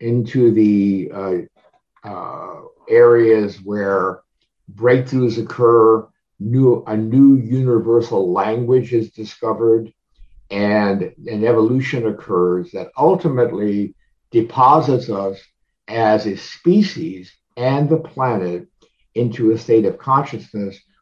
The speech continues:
where we are able to connect with the teeming life that exists around us. So it's kind of our induction into the local universe.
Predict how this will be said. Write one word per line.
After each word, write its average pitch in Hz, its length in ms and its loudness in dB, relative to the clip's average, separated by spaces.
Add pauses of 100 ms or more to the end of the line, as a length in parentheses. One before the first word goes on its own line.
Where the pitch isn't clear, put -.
(120)
where 107 180 -2
we 117 220 4
are 113 140 4
able 113 380 0
to 110 160 -10
connect 127 680 -4 (340)
with 117 200 -2
the 110 100 -6
teeming 143 680 -2
life 110 460 0
that 98 160 -4
exists 101 560 -8
around 95 420 -8
us. - 320 -20 (260)
So 110 220 0
it's 113 140 0
kind 127 260 0
of 113 120 2
our 117 260 4
induction 110 600 -2
into 101 320 -2
the 92 340 -6 (240)
local 104 440 -2
universe. 92 600 -12